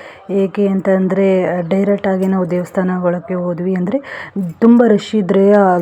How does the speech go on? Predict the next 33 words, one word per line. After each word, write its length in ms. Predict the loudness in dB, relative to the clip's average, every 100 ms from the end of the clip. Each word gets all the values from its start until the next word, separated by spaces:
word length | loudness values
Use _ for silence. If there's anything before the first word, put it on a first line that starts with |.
| -2 -6 -2
ದೇವಸ್ಥಾನ 360 | -2 -2 -2 0
ಒಳಗೆ 220 | 0 0
ಹೋಗೋದೇ 400 | 0 0 2 2
ಒಂದು 600 | 2 2 2 0 0 0 0 0 0 -2
one 100 | -2
hour, 280 | 0 2 2
half 280 | 0 -2
an 120 | -2 0
hour 160 | 0
ಆಗಬೇಕಾಗಿತ್ತು. 760 | 0 -2 -4 -4 -6 -6 -6 -8 -8 -16 -18 0
So, 80 | 4
with 220 | 4 4
you 460 | 4 4 4 2 0
ಯಾರು 260 | 0 2
ಇಲ್ಲ 220 | 2 4 2
ಅಂದಿರೋ 420 | 2 0 -2 -4
ಕಾರಣ 360 | -4 -2 -2 -2 -4 -8 -2
ಡೈರೆಕ್ಟ್ 320 | 0 0 0
ಆಗಿ 220 | 0 -2 -4
ದೇವಸ್ಥಾನಕ್ಕೆ 520 | -6 -6 -6 -6 -6
ಹೋದೋ. 160 | -4 -6 -10 -16 -16 -8
ಮತ್ತೆ 200 | -4 0
ಹತ್ರದಲ್ಲೇ 440 | 0 2 4 6 6
ನಿಂತ್ಕೊಂಡು 400 | 4 2 0 2
ನೋಡ್ದೋ 200 | 0 0
ನೋಡಿ, 300 | 0 -2 -4
ದೇವ್ರು 300 | -2 2 0
ಎಷ್ಟು 260 | 0 -4
ಚೆನ್ನಾಗಿ 400 | -2 0 0 0
ಕಾಣಿಸ್ತಿದೆ 540 | 2 0 -2 -6 -4 -4
ಅಂದ್ರೆ, 300 | -2 -2 -2
ತುಂಬಾನೇ 600 | -2 0 2 2 2 0
ಒಂಥರ 500 | -2 -2 -6 -6